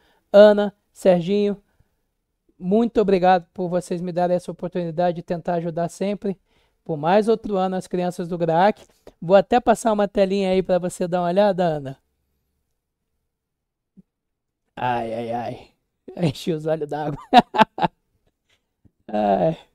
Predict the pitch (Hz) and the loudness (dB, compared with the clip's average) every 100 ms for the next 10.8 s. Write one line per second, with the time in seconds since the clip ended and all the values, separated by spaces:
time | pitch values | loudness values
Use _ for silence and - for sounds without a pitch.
0 | - - 220 - - 220 214 190 226 - | -10 4 4 4 4 4 4 -4 -6 -2
1 | 214 - 196 180 185 190 _ - 240 - | -4 0 0 4 2 2 _ -12 -12 -8
2 | 220 _ - - - - _ - _ _ | -8 _ -14 -14 -16 -16 _ -20 _ _
3 | _ _ _ _ - _ - - 320 330 | _ _ _ _ -20 _ -20 -6 -2 -2
4 | 320 302 269 247 254 247 220 196 214 208 | 0 0 0 0 0 0 0 2 2 2
5 | 185 180 190 185 - - - - 214 302 | 2 0 6 6 4 -4 -20 4 10 10
6 | 302 415 330 277 269 285 - 339 214 240 | 10 8 10 10 8 6 6 6 6 -2
7 | - 226 196 196 180 - 226 262 240 233 | 0 2 2 2 0 2 2 2 4 6
8 | 226 247 233 220 233 233 240 220 240 214 | 8 6 4 -2 0 0 -2 -4 -4 -4
9 | - 233 254 214 240 214 226 233 254 262 | -4 -6 -6 -2 -2 -2 -4 -8 -8 -4
10 | 233 - 185 - 151 156 147 | -4 -6 -16 -14 -10 -8 -8